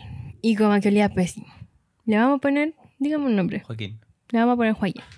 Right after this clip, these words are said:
Speaker 1: Y como que mi amiga es muy correcta, siempre hace las cosas bien.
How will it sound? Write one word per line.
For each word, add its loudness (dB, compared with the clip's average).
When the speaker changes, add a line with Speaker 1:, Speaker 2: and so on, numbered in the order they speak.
Speaker 1:
Y 8
como 6
que 4
mi 4
amiga 4
es -2
muy 4
correcta, 0
siempre 0
hace 0
las -2
cosas -2
bien. -8